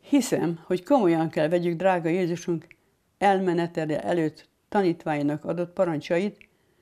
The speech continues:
amit minden ma élő gyermekétől el is vár. "Elmenvén szélesebb világra hirdessétek az evangéliumot",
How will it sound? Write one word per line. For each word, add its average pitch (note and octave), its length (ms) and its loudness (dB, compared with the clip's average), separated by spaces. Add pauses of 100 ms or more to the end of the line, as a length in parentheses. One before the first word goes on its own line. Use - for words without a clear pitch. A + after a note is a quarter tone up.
(160)
amit F#3 340 -2
minden F#3 680 2
ma F3+ 400 -2 (200)
élő F#3+ 400 0
gyermekétől D#3+ 840 -2 (520)
el D#3 120 -6
is D3+ 160 -8
vár. D3 380 -6 (1000)
"Elmenvén F#3+ 640 -2
szélesebb E3+ 520 -2
világra F#3 600 0
hirdessétek D#3+ 720 -2
az D3+ 140 -6
evangéliumot", E3 720 -2